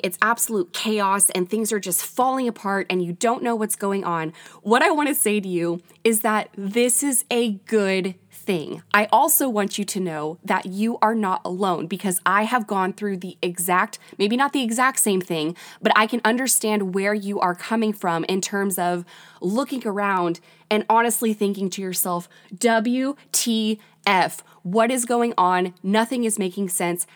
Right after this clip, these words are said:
How is this serving me? How is this happening for me?" If you have been asking yourself those questions this year, I want you to know that you are on the most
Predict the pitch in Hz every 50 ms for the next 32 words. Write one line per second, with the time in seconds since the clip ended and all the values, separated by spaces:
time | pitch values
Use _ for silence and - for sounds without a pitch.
0 | _ - - 220 254 269 285 269 233 - 214 202 - - 196 180 175 165 180 175
1 | 170 175 170 170 170 _ _ _ - - 262 277 285 277 277 262 - - 220 208
2 | 208 - 202 185 180 180 - 180 175 165 160 156 160 160 180 - 202 208 208 247
3 | 294 330 294 262 254 - - 202 214 220 - 233 226 208 202 190 - 214 190 185
4 | 196 185 185 196 196 190 - - 180 170 - - 202 196 190 - 196 190 175 -
5 | - 170 160 165 196 240 240 _ - - - - 202 202 202 190 196 202 208 -
6 | 269 247 - 233 214 190 170 170 175 208 233 - - - - - - - 202 -
7 | 190 185 220 226 240 254 240 - - 190 190 190 185 196 196 190 190 202 185 -